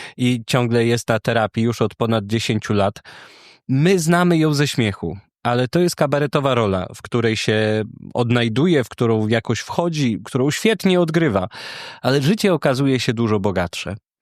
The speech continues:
Dzisiaj w Ewangelii widzimy Pana Jezusa, który też się przemienia, pokazuje swoją drugą twarz, drugie oblicze. Tylko w jego przypadku jest trochę inaczej, bo tą najlepszą swoją twarz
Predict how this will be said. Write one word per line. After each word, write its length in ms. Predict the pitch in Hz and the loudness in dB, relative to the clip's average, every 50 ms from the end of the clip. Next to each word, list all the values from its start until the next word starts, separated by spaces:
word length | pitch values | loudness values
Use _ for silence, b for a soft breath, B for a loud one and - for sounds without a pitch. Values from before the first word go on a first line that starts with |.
| B B B B B B B B B B B B B B B B _ _ _ _ _ | B B B B B B B B B B B B B B B B _ _ _ _ _
Dzisiaj 460 | 127 147 220 - 285 247 226 208 180 151 71 - - 78 - - _ - | -4 -2 0 2 2 2 2 2 0 -2 -4 -10 -14 -18 -20 -18 _ -2
w 80 | 123 | 0
Ewangelii 600 | 127 127 123 131 127 127 117 175 214 226 185 143 | 2 2 4 4 2 2 2 2 0 2 0 0
widzimy 400 | 113 113 113 110 139 190 202 165 | 0 0 0 0 2 2 2 2
Pana 240 | 127 - 135 127 127 | 2 0 0 2 2
Jezusa, 500 | 123 127 123 117 139 196 202 - 175 131 | 2 2 2 2 2 0 0 0 -2 -2
który 280 | - - 147 139 139 131 - | 0 -2 0 0 0 -2 -2
też 220 | - - 185 175 - | 0 0 0 2 0
się 340 | - - - - 151 151 135 - | -2 -4 -2 0 0 0 0 -2
przemienia, 640 | - - 156 135 131 135 127 120 113 107 101 95 | -4 -2 0 0 2 2 2 2 2 2 0 0
pokazuje 580 | - - 123 113 - 127 117 120 180 202 190 160 | 0 -2 -2 0 0 -2 0 0 2 2 2 0
swoją 420 | - - - 156 147 147 139 131 123 | 0 0 0 0 2 2 2 2 0
drugą 500 | 107 101 104 147 180 196 160 165 151 139 | -2 -2 0 0 2 2 4 2 2 2
twarz, 440 | - - 147 123 101 87 - - 107 | 0 -2 -2 0 0 -2 -4 -6 -6
drugie 360 | 101 113 151 165 151 156 147 143 | -4 -2 -2 0 0 2 2 2
oblicze. 520 | 139 131 135 135 127 - - 107 92 92 B B B B B B B B | 2 2 0 0 -2 0 -2 -2 -4 -4 B B B B B B B B
Tylko 200 | B B - 139 | B B -2 0
w 40 | 123 | 2
jego 260 | 143 226 277 262 247 | 2 2 2 2 0
przypadku 760 | 190 - - 156 131 117 101 95 - - - 98 95 95 98 - - | 0 0 -2 -2 0 0 -2 -2 -4 -4 -2 -2 0 0 -4 -6 -8
jest 280 | - - 127 139 - - | -4 -2 -2 -2 0 0
trochę 240 | 180 165 - 170 160 | -2 0 2 2 2
inaczej, 560 | 143 131 110 95 92 - - 90 92 90 B B B B B B B B | 2 2 2 0 -2 -2 -4 -4 -4 -4 B B B B B B B B
bo 180 | 110 110 117 123 | -4 -2 -2 0
tą 200 | - 135 123 113 | 0 0 2 2
najlepszą 720 | 113 117 117 120 120 131 185 220 - - - 151 127 107 | 2 2 2 2 2 2 2 0 -2 -2 -2 -2 -2 -2
swoją 400 | - - - 120 110 107 101 98 | -4 -2 -2 0 0 0 -2 -2
twarz 500 | - - - 95 92 92 - - - | -4 -4 -4 -4 -4 -6 -8 -14 -18